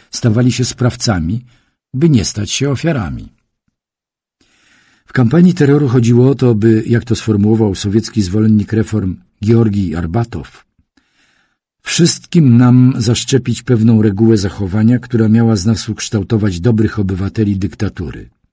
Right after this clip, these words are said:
Lęk przed własnym myśleniem”. W sposobie, w jaki przedstawiali to sami bolszewicy, terror był metodą, dzięki której można było złamać opór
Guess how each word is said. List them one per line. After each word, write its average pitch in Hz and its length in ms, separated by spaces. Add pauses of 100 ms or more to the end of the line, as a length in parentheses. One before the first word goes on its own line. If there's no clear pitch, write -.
(300)
Lęk 120 440 (440)
przed 113 240
własnym 101 720
myśleniem”. 85 840 (2250)
W - 80
sposobie, 170 520
w 113 60
jaki 123 240
przedstawiali 123 680
to 120 120
sami 127 300
bolszewicy, 107 760 (440)
terror 127 420
był 107 200
metodą, 104 560
dzięki 98 320
której 107 300
można 101 280
było 98 200
złamać 101 440
opór 104 320